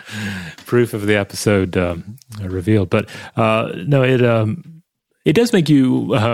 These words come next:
uh, you know, sort of reflect on the, the seemingly outrageous, uh, notion here, maybe being a little more reasonable than one might, uh, assume just on watching it. I mean, obviously,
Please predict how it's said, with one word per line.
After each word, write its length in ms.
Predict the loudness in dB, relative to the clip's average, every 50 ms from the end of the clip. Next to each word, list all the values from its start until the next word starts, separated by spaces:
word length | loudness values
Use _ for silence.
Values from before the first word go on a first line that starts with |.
| -2 -4 -4 -4 -2 -2 -2 -2
uh, 40 | -2
you 120 | -2 0
know, 140 | 0 0 -2
sort 200 | -2 -2 0 2
of 100 | 2 2
reflect 460 | 2 2 2 0 0 0 0 -2 -2
on 380 | -2 0 0 0 -2 -2 -4 -6
the, 380 | -4 0 0 2 2 2 0 -2
the 300 | -4 -4 -4 -6 -6 -6
seemingly 720 | -8 -4 0 2 2 4 4 2 2 2 4 2 2 2 0
outrageous, 720 | 0 -2 0 0 2 2 4 4 2 2 0 0 -2 0
uh, 320 | 0 2 2 2 2 0 0
notion 440 | 2 2 2 0 0 0 0 0 0
here, 240 | 2 2 2 2 2
maybe 440 | 2 0 0 0 0 0 0 0 -4 -10 -20 -20 -20 -20 _ _
being 320 | 0 0 0 0 0 -2 -2
a 120 | 0 0
little 360 | 2 4 4 4 4 4 2
more 500 | 2 2 2 2 2 0 0 -2 -4 -8 -14 _ _ _ 0
reasonable 720 | 2 2 2 2 2 0 0 2 2 2 2 2 0 -2
than 380 | -6 -4 -2 0 0 0 0
one 240 | 0 0 0 0 0
might, 420 | 0 0 0 0 -2 -4 -4 -2 -2
uh, 300 | -2 0 -2 -4 -4 -4
assume 500 | -4 -4 -4 -2 0 0 2 2 2 0
just 200 | 0 -2 -2 -2 -2
on 140 | -2 -2 0
watching 380 | 0 -2 -2 -2 -2 -4 -2
it. 140 | 0 0 0
I 40 | 2
mean, 140 | 0 0 0
obviously, 520 | 0 0 -2 -2 0 0 0 0 0 -2